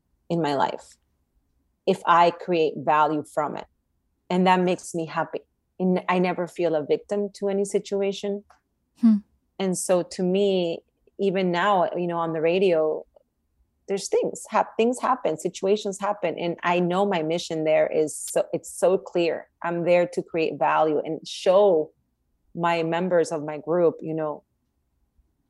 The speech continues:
Speaker 1: that we, it's up to us to change the narrative.
Speaker 2: Hmm.
Speaker 1: And that makes me happy.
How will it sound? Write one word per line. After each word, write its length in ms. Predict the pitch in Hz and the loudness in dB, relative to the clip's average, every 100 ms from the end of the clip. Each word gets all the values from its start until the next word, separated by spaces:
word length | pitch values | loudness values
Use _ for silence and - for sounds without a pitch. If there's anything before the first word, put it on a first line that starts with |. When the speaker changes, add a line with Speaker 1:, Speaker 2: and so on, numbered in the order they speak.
| - | -10
Speaker 1:
that 440 | 151 175 160 165 | 0 2 2 2
we, 200 | 175 202 190 | 2 2 0
it's 200 | 185 - | -6 -4
up 180 | 190 - | -6 -6
to 120 | - - | -10 0
us 520 | 170 - - - - _ _ _ _ _ _ - | 0 0 -8 -18 -20 _ _ _ _ _ _ -8
to 100 | 185 | -8
change 380 | - 175 160 | -4 -4 -2
the 100 | - | -2
narrative. 400 | 156 151 139 - - _ _ _ _ _ _ _ | -2 -2 -4 -6 -10 _ _ _ _ _ _ _
Speaker 2:
Hmm. 160 | 240 214 - _ _ _ - | 4 4 2 _ _ _ -4
Speaker 1:
And 140 | 170 | 0
that 120 | 180 | 2
makes 300 | 175 165 - | 2 0 -2
me 160 | 165 165 | -4 -4
happy. 440 | 156 147 - - | -4 -10 -10 -14